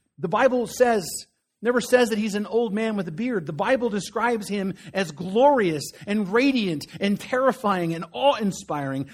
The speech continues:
but never as some old man with a beard and a long robe. But this picture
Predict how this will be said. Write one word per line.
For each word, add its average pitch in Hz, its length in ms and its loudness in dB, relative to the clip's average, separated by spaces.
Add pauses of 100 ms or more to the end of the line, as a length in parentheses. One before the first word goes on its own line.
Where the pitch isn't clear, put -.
but 196 120 -6
never 196 640 2 (440)
as 151 200 -6
some 190 240 -2
old 165 260 -6
man 117 520 -8 (500)
with 170 140 -6
a - 20 -8
beard 190 340 -2
and 165 60 -4
a 175 40 0
long 202 280 -4
robe. 208 400 -4 (680)
But 170 100 -2
this 240 160 0
picture 190 720 -6